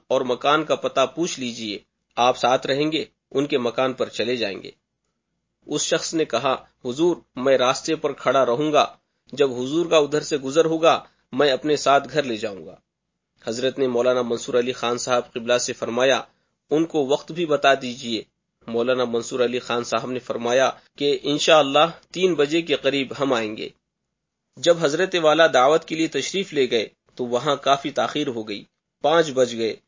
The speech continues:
وہ بیچارہ انتظار کرتے کرتے مایوس ہو کر گھر چلا گیا۔ جب سرکار والا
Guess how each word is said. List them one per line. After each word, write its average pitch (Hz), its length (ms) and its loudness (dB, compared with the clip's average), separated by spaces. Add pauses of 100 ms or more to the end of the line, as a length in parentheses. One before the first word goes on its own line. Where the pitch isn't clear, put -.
(240)
وہ 160 160 2
بیچارہ 151 380 2
انتظار 139 560 4
کرتے 131 420 -4
کرتے 123 440 -2 (220)
مایوس 131 560 -2
ہو 127 100 -4
کر 120 240 0
گھر 131 160 -2
چلا 113 300 -2
گیا۔ 95 240 -6 (500)
جب 123 120 0
سرکار 123 440 2
والا 123 420 2